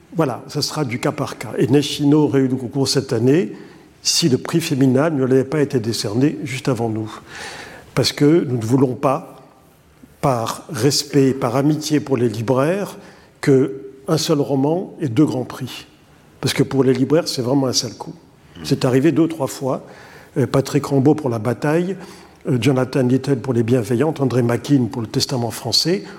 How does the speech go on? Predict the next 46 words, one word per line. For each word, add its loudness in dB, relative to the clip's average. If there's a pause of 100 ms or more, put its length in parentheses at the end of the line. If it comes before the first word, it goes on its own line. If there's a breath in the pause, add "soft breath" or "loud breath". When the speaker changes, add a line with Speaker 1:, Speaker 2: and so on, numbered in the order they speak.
(180 loud breath)
Speaker 1:
ont 4
eu 2
le 6
Goncourt 2
et 2
le 0
Grand 2
Prix 2
de 2
l'Académie 2
française. -6 (440 loud breath)
Et 4
les 4
libraires 2 (180)
en -6
ont -4
beaucoup -2
voulu -2 (680 loud breath)
au 2
juré 0
en -8
disant, -4
euh, « -10
Ça -4
nous -2
enlève 2
une 4
vente, -2
c'est -10
pas, -8 (100)
c'est -14
pas 0
bien. » 2 (540 loud breath)
Donc, 2
par, -2
par 0
amitié, 0
par -2
respect -2
pour -2
eux, 2
on -6
ne -6
le -8
fera -8
pas. -10